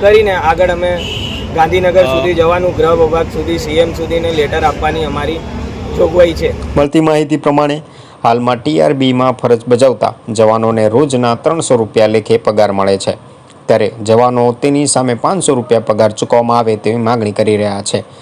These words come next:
Speaker 3: જ્યારે હવે અમદાવાદના સોળસોથી વધુ ટી આર બી જવાનો સહિત રાજ્યભરના આશરે દસ હજાર જેટલા જવાનો ટ્રાફિક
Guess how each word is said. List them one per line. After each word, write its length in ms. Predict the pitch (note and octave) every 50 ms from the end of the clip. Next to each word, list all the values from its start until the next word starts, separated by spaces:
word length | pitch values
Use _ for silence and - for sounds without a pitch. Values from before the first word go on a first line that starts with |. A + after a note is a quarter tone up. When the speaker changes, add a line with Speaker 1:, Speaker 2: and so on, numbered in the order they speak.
| - - - - - - - B2+
Speaker 3:
જ્યારે 220 | C3 C#3 C#3 C#3+ C#3+ C3+
હવે 180 | C3+ C#3 C3+ C3
અમદાવાદના 640 | C3+ C#3 C#3+ C#3+ C#3+ C#3 C#3 B2+ C3+ C3+ C3 C#3 C3 -
સોળસોથી 540 | - C#3+ C3+ C3 A#2+ - C#3 C3 B2 - B2+ A#2
વધુ 240 | B2 C3+ C#3+ E3 E3 E3
ટી 200 | D3+ D3 C3 B2+ B2+ B2
આર 120 | A#2+ A#2+ A#2+ A#2+
બી 100 | A#2+ A#2 A2 A#2+
જવાનો 380 | G#2+ A2 A2+ A#2 A#2 A#2 A2 G#2 -
સહિત 240 | D3+ C#3+ B2 G2+ - - - - - - - - - B2 A#2
રાજ્યભરના 720 | B2 B2 A#2 B2 B2+ G#2+ C3 A#2+ A#2 A2+ A#2 B2 B2+ G#2 - - G#2 G#2
આશરે 280 | G#2+ - - G#2+ G#2 G#2 A#2+
દસ 260 | C#3 D#3 E3 D#3+ - B2+ A#2 G#2+
હજાર 160 | A2+ A2+ A2+ A2 G#2+ A#2
જેટલા 280 | A2 - - A2 G#2+ G#2+ G#2+
જવાનો 400 | A2+ A2+ C3 B2+ A2 G#2+ G#2+ G#2
ટ્રાફિક 420 | - - C#3 D3 D3+ - C#3+ C#3+